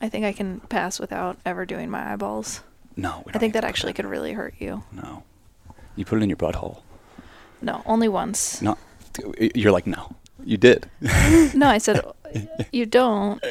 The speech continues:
Speaker 1: You shouldn't." I did it once. It was really painful.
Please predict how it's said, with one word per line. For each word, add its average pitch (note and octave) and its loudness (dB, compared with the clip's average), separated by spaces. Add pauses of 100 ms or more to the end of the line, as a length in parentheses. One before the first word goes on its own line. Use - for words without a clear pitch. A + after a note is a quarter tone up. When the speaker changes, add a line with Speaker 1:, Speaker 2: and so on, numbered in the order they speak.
(220)
Speaker 1:
You F#3 -4
shouldn't." F3+ 0
I F#3+ -2
did F#3+ 2
it - 0
once. F3 -6
It - -8
was F3 -10
really E3+ -8
painful. - -10